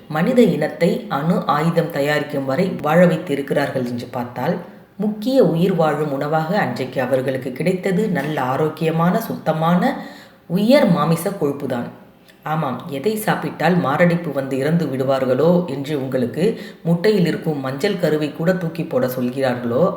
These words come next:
அதே கொழுப்பைத்தான் இப்பொழுது சாப்பிட சொல்கிறார்கள். ஆச்சரியமாக இருந்தாலும், நமது ஜீன்கள் இப்படித்தான் டிசைன் செய்யப்பட்டிருக்கின்றன.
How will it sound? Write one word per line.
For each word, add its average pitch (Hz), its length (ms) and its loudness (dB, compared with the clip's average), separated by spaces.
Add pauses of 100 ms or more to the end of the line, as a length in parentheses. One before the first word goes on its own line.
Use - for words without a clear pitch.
அதே 131 340 -2
கொழுப்பைத்தான் 147 640 0
இப்பொழுது 147 260 -2
சாப்பிட 123 300 -2
சொல்கிறார்கள். 110 600 -4 (540)
ஆச்சரியமாக 180 640 2
இருந்தாலும், 160 580 0 (340)
நமது 208 420 4
ஜீன்கள் 214 560 2
இப்படித்தான் 208 580 -2
டிசைன் 190 340 0
செய்யப்பட்டிருக்கின்றன. 120 880 -6